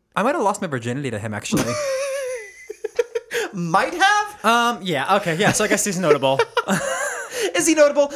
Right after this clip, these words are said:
Speaker 2: Nah. He did pork me once. <laughs>
Speaker 1: No, I,
Speaker 2: When
Speaker 1: like,
Speaker 2: I was
Speaker 1: half porked him. It was a J T T situation.
Speaker 2: Oh, you <laughs> half porked him. <laughs> Ah,
Speaker 1: Okay.
Speaker 2: classic half porking.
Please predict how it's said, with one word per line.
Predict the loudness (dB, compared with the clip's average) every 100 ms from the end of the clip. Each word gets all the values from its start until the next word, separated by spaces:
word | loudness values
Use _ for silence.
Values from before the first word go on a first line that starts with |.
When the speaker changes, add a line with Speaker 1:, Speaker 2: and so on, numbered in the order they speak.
| -10
Speaker 2:
Nah. | -8 -2 0 0 0 0 -2 -6 -18 -12
He | -4 -2
did | -2 -2
pork | 0 0 0
me | -4
once. | 0 2 4 2 0 -4
<laughs> | -12 -16 -16 -14 -12 -2
Speaker 1:
No, | 2 4
I, | 4
Speaker 2:
When |
Speaker 1:
like, | 4
Speaker 2:
I |
was | 4
Speaker 1:
half | 2 0
porked | -4 -4 -2
him. | -4
It | 0
was | 0
a | 0
J | -2
T | -4 -6
T | -6
situation. | -4 -2 -2 -2 -4 -6 -4
Speaker 2:
Oh, | -2 0
you | 0 -2
<laughs> | -4 -8
half | 0 2 2 -2 -16 _
porked | -4 -2 -2 -4
him. | -8 -8 -16 _ _ -12
<laughs> | -12 -10 -6 -6 -4 -8 -6 -8 -4 -6 -6 -12 -12 -12 -6 2
Ah, | 4 4 4 4 2
Speaker 1:
Okay. |
Speaker 2:
classic | 4 2 2
half | 2 0 2
porking. | -2 0 -4 -6